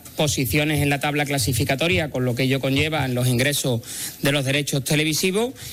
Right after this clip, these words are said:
y dentro de esos márgenes, pues creo que hemos hecho un mercado responsable, un mercado del que nos sentimos muy satisfechos.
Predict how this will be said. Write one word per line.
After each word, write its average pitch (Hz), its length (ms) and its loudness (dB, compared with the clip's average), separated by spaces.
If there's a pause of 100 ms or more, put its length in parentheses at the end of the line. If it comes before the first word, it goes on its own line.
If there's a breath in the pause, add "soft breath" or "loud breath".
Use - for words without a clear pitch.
(140 loud breath)
y 285 80 0
dentro 156 260 0
de 165 60 2
esos 156 160 0
márgenes, 180 560 0
pues 123 260 -2
creo 143 220 0
que 143 60 -2
hemos 139 200 2
hecho 143 240 0
un 139 80 4
mercado 139 520 0
responsable, 143 680 0
un 190 100 0
mercado 139 280 0
del 135 100 0
que 135 120 -2
nos 131 120 0
sentimos 147 380 2
muy 147 160 2
satisfechos. 160 720 0